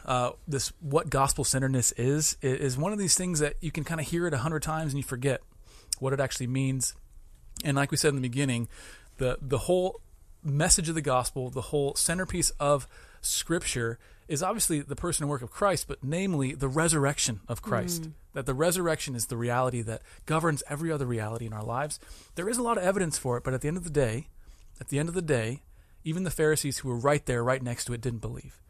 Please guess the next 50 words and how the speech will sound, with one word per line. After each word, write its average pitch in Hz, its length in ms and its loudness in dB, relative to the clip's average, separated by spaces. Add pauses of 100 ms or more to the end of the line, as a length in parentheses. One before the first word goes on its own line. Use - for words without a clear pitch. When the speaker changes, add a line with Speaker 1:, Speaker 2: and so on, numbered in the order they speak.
Speaker 2:
Mm. 208 200 -8
Speaker 1:
Even, 165 380 2
even, 170 240 -2 (100)
even 170 300 -2
Judas. 143 400 2
Speaker 2:
The 208 80 2
people 190 160 -2
that 175 140 -4
knew 190 340 0
the 165 120 -6
Scriptures. 147 800 -8
Speaker 1:
Yes, 190 240 4
they 165 140 2
knew 175 300 2
him 196 100 0
more 170 160 0
Speaker 2:
They 180 60 0
Speaker 1:
than 185 100 0
Speaker 2:
knew 190 60 0
Speaker 1:
any, 180 60 -2
Speaker 2:
the 170 280 0
Speaker 1:
they 151 80 2
saw 156 240 4
Speaker 2:
laws. 233 160 8
Speaker 1:
the - 60 -2
person 156 300 -6
of 127 60 -8
Christ. 123 320 -4
Speaker 2:
Yeah. 180 140 -8
Speaker 1:
Judas 190 440 2
knew 185 480 0
Christ - 360 -4
well. 180 160 -4
He 143 100 -4
betrayed 165 560 -2 (180)
Jesus. 117 540 -6
Speaker 2:
Mm. 175 240 -12 (240)
Speaker 1:
Uh, 143 220 2 (480)
and 156 160 2
even 180 180 0
people 185 360 -4 (100)
immediately 180 360 -4
talking 160 300 -4
to 139 80 -4
Paul, 175 320 -2
they 151 100 -4
still 190 240 0
did 151 140 0
not 143 220 -2
believe 123 500 -4